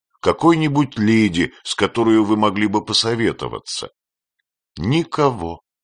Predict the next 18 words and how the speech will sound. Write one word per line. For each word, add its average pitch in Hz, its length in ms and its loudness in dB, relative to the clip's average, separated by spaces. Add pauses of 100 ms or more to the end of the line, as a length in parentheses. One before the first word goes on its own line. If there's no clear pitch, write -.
(140)
ответила 69 720 -6
она. 65 280 -8 (680)
Меня 95 380 -2
огорчили, 85 920 -4 (480)
искренно 143 840 0
огорчили 107 840 0
ее 76 360 -2
слова. 67 500 -8 (560)
Так 87 240 -10
молода, 67 760 -4 (400)
так 107 320 2
одинока 87 920 -4 (460)
и 101 100 0
так 113 280 2
твердо 135 480 2
выносит 123 500 0
свое 110 340 0
положение. 76 760 -6